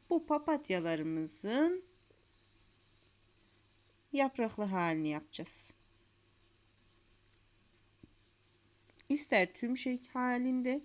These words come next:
papatyalarımızı, isterseniz de burada yapmış olduğumuz gibi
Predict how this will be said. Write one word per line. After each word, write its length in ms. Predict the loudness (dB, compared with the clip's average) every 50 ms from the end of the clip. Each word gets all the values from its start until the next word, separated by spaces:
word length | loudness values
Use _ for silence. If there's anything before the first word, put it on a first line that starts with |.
| -6
papatyalarımızı, 960 | -6 -6 -4 -4 -6 -4 -2 0 0 2 2 2 2 0 0 0 -2 -6 -8 -10 -12 -20 -20 -20 -20 -20 -20 _ _
isterseniz 880 | -14 -14 -10 0 4 4 4 4 4 0 0 0 0 -2 -2 -4 -4 -2
de 180 | -2 -2 -2 -4 -8 -16 -20 _ _ _ 2
burada 300 | 4 4 4 4 4 2
yapmış 480 | 4 4 2 0 0 -2 -4 -2 0 0
olduğumuz 720 | 0 0 0 -2 0 0 0 0 -2 -4 -6 -8 -12 -8
gibi 380 | -4 -4 -2 -2 -2 -2 -4 -4